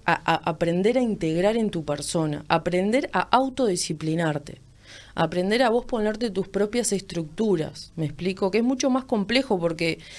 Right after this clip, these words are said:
la casa uno yo, yo sin, sin, sin mediar absolutamente nadie, es el eje de, de, de Aries,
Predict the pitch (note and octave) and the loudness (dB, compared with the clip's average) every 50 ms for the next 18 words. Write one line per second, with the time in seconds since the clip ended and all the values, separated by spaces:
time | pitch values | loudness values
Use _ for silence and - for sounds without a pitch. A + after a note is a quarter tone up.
0 | - - - - E3+ E3+ F3 C4 C#4+ - D4+ C4 C4 C#4 D4+ D4 - - - - | -18 -12 -4 0 0 2 2 2 2 2 2 2 2 2 2 2 2 2 2 2
1 | G#3+ G#3 G#3 - - - - - - - - - - - - - - - - - | 2 2 0 -8 -16 -20 -20 -20 -20 -20 -20 -20 -20 -20 -20 -20 -20 -20 -20 -20
2 | - - - - - - A#3 B3 C#4 E4 - - - A#3 A3+ A#3+ A#3+ - - - | -20 -16 -8 -4 0 2 4 4 2 4 4 2 2 2 2 -2 -2 -2 -2 0
3 | A3+ A#3 B3+ B3+ B3+ - - - - A#3 A#3 B3 B3+ A#3+ G#3+ F#3 F#3 G3+ G#3 G#3 | 2 2 2 0 0 0 -2 0 0 2 2 2 2 4 2 2 2 4 4 4
4 | A3+ B3+ A#3+ G3+ G3 - - F#3 G#3 A#3 A#3+ B3 B3+ A#3 A3+ A#3+ A#3+ A3+ A#3 G3 | 4 2 0 0 0 0 0 0 0 0 0 0 2 2 2 0 0 0 0 2
5 | F#3 G3+ G#3 G3 F3+ E3+ D#3+ E3+ - G#3 G3+ G#3 A3+ A3 - A3+ G#3 G3 F3 E3 | 4 4 4 4 4 2 0 -2 0 0 2 2 2 0 2 0 2 2 2 2
6 | D#3 - - D#3+ D#3 D#3+ - - - D#3+ D#3+ D#3+ D#3 E3+ F#3 F#3+ G#3+ G#3 A3 A3 | 0 -2 0 -2 -2 -2 -2 -4 -4 -4 -2 0 0 2 2 2 2 0 -2 -2
7 | A3 - | -4 -6